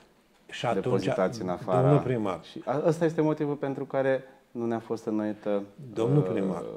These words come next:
Speaker 1: motivul pentru care n-a fost înnoit, uh, este mai complicat. Ține și de anumite jocuri politice, ține și anumite, de anumite jocuri economice. La un moment dat nu erați foarte bine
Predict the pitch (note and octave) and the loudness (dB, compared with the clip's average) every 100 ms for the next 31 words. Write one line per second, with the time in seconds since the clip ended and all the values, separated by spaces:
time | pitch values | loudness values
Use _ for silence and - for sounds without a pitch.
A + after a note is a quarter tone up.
0 | - D3+ F3 E3+ D#3+ B2+ B2+ B2 A2+ A#2+ | -8 2 4 6 6 6 4 2 2 2
1 | A2+ A2 G#2 A2 - G#2+ G2+ G2 G2+ G2+ | 2 2 0 -2 -6 -8 -6 -2 -2 -2
2 | G2+ A2 G2+ G2 F#2+ G#2 G#2 G2+ - G2+ | -4 -6 -4 -2 -4 -4 -2 -2 -2 -8
3 | G2 F#2 - G2 - F2+ - G#2+ F#2+ - | -6 -8 -8 -10 -10 -10 0 2 2 0
4 | - - - - _ - C#3 A2 - A2 | -16 -20 -20 -20 _ -2 0 0 -2 -2
5 | A2+ G#2 G2+ A2 G#2+ F#2+ F#2+ G#2+ - F#2 | -2 -2 -4 -4 -4 -4 -2 -4 -4 -8
6 | - E2+ D#2+ G#2+ G#2+ G2 - F#2+ F2 D#2+ | -10 -10 -4 -4 -4 -10 -8 -8 -6 -8
7 | - - - _ - E3+ D3 - C3 A#2 | -12 -20 -20 _ 2 6 6 6 2 2
8 | A#2+ A#2+ A2+ G2 G#2 G2+ G#2+ A#2 - G#2 | -2 -4 -4 -2 0 2 0 -4 -4 -4
9 | A#2+ A2+ A2+ F#2 - F2+ F2 A#2+ A#2+ G2+ | -2 -2 -2 -4 -4 -8 -2 0 0 -2
10 | A2+ B2 E3 D3 A2+ G#2+ A2+ A2+ A2+ G#2 | 0 4 6 6 2 2 2 2 2 2
11 | - G2+ - E2+ G2 | 0 -6 -6 -8 -8